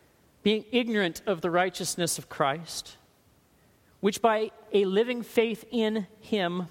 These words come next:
brings salvation to everyone that believes. I sought to establish my own righteousness. And in this vile state of bondage to sin, I was indeed fighting continually,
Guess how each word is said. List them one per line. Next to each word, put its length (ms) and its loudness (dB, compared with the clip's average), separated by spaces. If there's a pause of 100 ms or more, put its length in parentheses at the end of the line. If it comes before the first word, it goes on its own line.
brings 280 0
salvation 920 0
to 240 -4
everyone 420 0
that 120 -4
believes. 680 -4 (1200)
I 120 4
sought 380 2
to 100 0
establish 600 2
my 200 2 (160)
own 260 4
righteousness. 1160 -2 (520)
And 160 2
in 180 2
this 260 0
vile 500 2
state 360 0
of 160 -2
bondage 680 0
to 80 -2
sin, 320 -2
I 100 6
was 240 -2 (260)
indeed 540 2
fighting 500 2
continually, 960 0